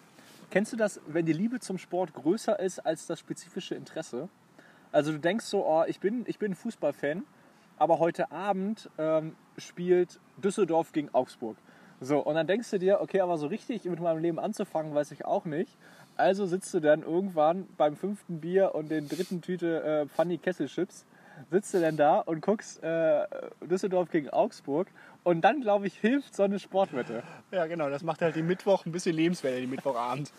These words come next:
Speaker 2: <laughs>
Speaker 1: Patrick, wir haben ja am, am Dienstag Fußball geguckt.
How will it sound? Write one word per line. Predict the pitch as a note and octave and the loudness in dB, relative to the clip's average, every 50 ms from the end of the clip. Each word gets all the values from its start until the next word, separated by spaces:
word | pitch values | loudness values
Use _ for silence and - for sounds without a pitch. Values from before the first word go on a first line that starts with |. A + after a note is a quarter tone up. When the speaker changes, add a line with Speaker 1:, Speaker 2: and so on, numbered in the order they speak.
| - - - - - - - - - - - - - - - - | -16 -16 -18 -20 -20 -20 -20 -20 -20 -20 -20 -20 -20 -20 -20 -20
Speaker 2:
<laughs> | _ _ - - - - - - - - - - - - - - - - - - | _ _ -20 -20 -20 -20 -18 -16 -16 -16 -16 -16 -16 -16 -16 -16 -18 -18 2 4
Speaker 1:
Patrick, | - F3 F3+ D#3+ D3 | 6 6 6 4 4
wir | F3+ G#3 | 4 2
haben | A#3+ B3+ | 4 2
ja | A3+ - | 2 2
am, | F3 F3+ F3 - | 0 -2 -2 -2
am | - F3 E3 C#3 | -2 -2 -2 -2
Dienstag | C#3 G#3 D#4 G4 F4+ - - B2 A2+ - - - | -2 -4 -4 -4 -6 -2 0 0 0 -2 -4 -8
Fußball | - D3+ C#3+ - C3+ A#2+ | -10 -10 -6 -6 -6 -6
geguckt. | A2+ A2 - A#2+ G#2 - - | -6 -8 -8 -8 -10 -10 -14